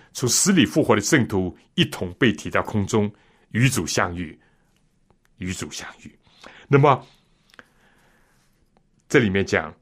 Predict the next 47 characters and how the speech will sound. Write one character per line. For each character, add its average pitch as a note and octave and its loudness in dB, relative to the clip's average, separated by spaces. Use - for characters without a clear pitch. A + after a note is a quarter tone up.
再 F3+ 4
后 C#3+ 4
末 F#3 6
期 - -2
到 G2+ 4
了， D2 -6
那 A2 2
是 G#2 -4
基 C3 -2
督 C3+ 2
把 - 0
一 - -10
切 - -2
执 - -6
政 - 0
掌 G2 0
权 A2+ 0
有 G2 0
能 E2+ -4
都 A#3 6
毁 G2 2
灭 G2 2
了， F#2 -2
就 A2 0
把 F#2+ 4
国 E2 -2
交 G#2+ -4
与 F2 -6
父 F2 -8
上 - -12
帝。 - -18
就 A#2 -2
是 - -4
到 G#2+ 4
了 F2+ 2
最 G#3+ 6
后 C#3 4
的 G#2 2
时 - -6
候 - 0
啊， A2+ 2
千 C#3 0
禧 A2+ -2
年 F2+ -2
的 G#2+ 2
国 A2 6
度 C#3 2